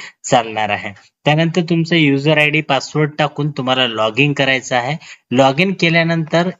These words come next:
ही जी विंडो आहे या टाईपमध्ये विंडो तिथं ओपन होते.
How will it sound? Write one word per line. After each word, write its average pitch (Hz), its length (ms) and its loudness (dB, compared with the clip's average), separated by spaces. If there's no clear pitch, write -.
ही 151 200 6
जी 170 160 4
विंडो 151 320 0
आहे 147 340 0
या 131 120 2
टाईपमध्ये 131 580 -2
विंडो 120 400 -4
तिथं 135 200 -2
ओपन 127 320 -2
होते. 127 280 -4